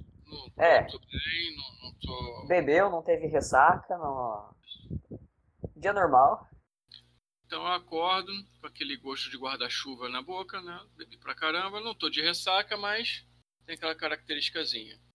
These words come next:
Speaker 1: Preparo meus equipamentos, como eu sou caçador, né? Tem kit de primeiro socorro, sobrevivência, meu cajado que me acompanha, que além de ser arma, ele é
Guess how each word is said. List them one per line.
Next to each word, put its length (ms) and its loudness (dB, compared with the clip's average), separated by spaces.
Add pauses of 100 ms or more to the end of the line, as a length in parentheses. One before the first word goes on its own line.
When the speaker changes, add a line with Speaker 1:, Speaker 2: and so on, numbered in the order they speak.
(240)
Speaker 1:
Preparo 800 0 (400)
meus 180 -2
equipamentos, 880 -6 (220)
como 140 -10
eu 40 -2
sou 180 0
caçador, 600 0
né? 280 0
Tem 480 -8 (400)
kit 240 -2
de 80 -6
primeiro 260 -4
socorro, 760 2
sobrevivência, 1300 4 (400)
meu 140 -6
cajado 920 4
que 580 -4 (340)
me 120 -12
acompanha, 540 -4
que 360 -6
além 260 -6
de 80 -4
ser 320 -2
arma, 600 0
ele 720 -8
é 680 -12